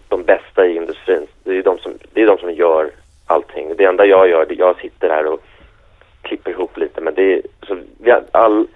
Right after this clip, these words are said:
alla som jobbar på, på showen är de bästa i, i industrin. Så det,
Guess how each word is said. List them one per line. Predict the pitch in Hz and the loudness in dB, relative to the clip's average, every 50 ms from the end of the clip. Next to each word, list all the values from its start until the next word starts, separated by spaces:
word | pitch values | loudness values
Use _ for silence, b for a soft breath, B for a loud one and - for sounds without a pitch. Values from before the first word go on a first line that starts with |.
| b b b b | b b b b
alla | b 123 123 131 127 | b 2 2 2 2
som | - - 139 | 2 4 4
jobbar | 120 107 - | 4 4 2
på, | - 101 95 85 - - - | 0 -2 -2 -2 -4 -6 -10
på | 107 98 | -12 -6
showen | - - 92 90 90 85 | -2 2 2 2 2 0
är | 73 85 87 | 0 0 0
de | 82 82 82 | 0 0 0
bästa | 80 78 - - - 76 | -4 -4 -6 -8 -6 -6
i, | 73 78 76 | -6 -6 -8
i | - - - - 80 | -10 -12 -12 -10 -10
industrin. | 78 78 73 73 - - 82 73 71 - | -10 -10 -12 -10 -8 -6 -6 -6 -8 -10
Så | - | -6
det, | 87 98 98 95 90 | -2 0 0 0 0